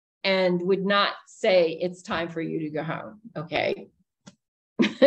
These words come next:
But, but on occasion, "It's time for you to go home" happens, actually, too.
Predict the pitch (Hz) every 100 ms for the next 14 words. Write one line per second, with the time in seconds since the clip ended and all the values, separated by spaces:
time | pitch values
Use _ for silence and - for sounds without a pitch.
0 | 277 - 208 - - - - - 196 220
1 | 233 - - - - 165 170 170 185 196
2 | 208 277 294 370 - _ _ _ _ _
3 | _ _ - _ - 262 - - 185 175
4 | 175 139 135 156 160 160 180 175 208 247
5 | 180 175 143 - 175 170 - 185 - -
6 | -